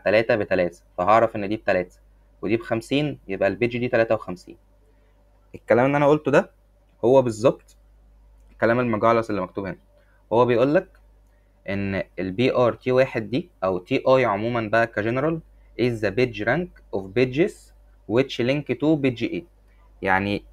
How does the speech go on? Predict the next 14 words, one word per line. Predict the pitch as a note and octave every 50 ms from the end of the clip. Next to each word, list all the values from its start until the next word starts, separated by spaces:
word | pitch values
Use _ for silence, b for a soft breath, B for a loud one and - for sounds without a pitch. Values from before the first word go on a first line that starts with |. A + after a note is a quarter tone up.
| - - -
تي | - A#2+ B2
واحد | B2 A#2 A2 - - G2 F2+
وتي | F#2+ F#2+ - A#2
اتنين | - - A2+ A2 G#2+ G2
وتي | F#2+ F#2 G#2+
تلاتة | - A2+ A2 A2 G#2+ - G2 F#2+ F2+
لغاية | F#2 F#2+ G2+ A#2 A#2+
تي | A#2+ - - B2 A2+
ان | C#3 E3+ E3+ D#3+ - _ _ _ _ _ _ _ _ _ _ _
دي | G2 F#2+ A#2 B2+ B2+ A#2 - _ _ G#2
البيجز | G2+ G2+ G2 G2+ G2 G2 F#2+ A2 C#3 D3+ D3 D3+ F#3+ A#3+ - - - - _ _ _ _ _ -
اللي | F#2+ G2+ - - G#2
طالع | - - C#3 D#3+ E3 D#3+ C#3+ C3
منها | C3+ D3 D3 C#3+ A#2+ A2 G2+ F2+